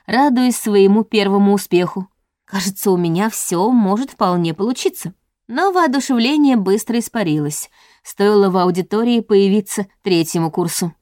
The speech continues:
Сальные взгляды, ухмылки, перебрасывание пошлыми фразочками. Всё это обрушилось на меня, выбивая почву из-под ног.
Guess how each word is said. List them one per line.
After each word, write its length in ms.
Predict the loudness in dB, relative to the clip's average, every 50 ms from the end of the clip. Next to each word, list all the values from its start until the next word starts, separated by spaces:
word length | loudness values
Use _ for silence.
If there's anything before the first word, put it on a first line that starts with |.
| _ _ _ _ _
Сальные 420 | -4 0 0 2 2 2 0 -2
взгляды, 560 | -2 -4 -4 -2 -2 0 0 0 -2 -4 -6 -8 _ _ _ _ -20
ухмылки, 680 | -20 -12 -6 -2 0 0 0 0 -2 -6 -8 -10 -10 _ _ _ _ _ _ _ _
перебрасывание 800 | -2 2 2 2 2 0 -2 -4 -6 -6 -4 -2 0 0 0 0 -2
пошлыми 440 | -2 -4 -4 -4 -2 -2 -2 -2 -2
фразочками. 720 | -2 -2 -2 -2 -2 -4 -6 -6 -4 -2 -2 -2 -2 -4 _ _ _ _ _ _ _
Всё 380 | -20 -10 -6 -2 -2 -2 -2 -4 _ -4
это 380 | -2 -2 -2 -2 -2 0 0
обрушилось 600 | 0 0 -2 -4 -4 -6 -4 -2 -2 -2 -2 -2
на 80 | -2 0
меня, 360 | 0 2 2 2 0 0 -4 _ _ _ -16
выбивая 500 | -10 -4 -2 0 0 2 2 0 0 0
почву 380 | -2 -4 -6 -4 -2 -2 -4
из-под 280 | -2 -2 -2 -2 -2 -2
ног. 300 | -2 -4 -4 -6 -12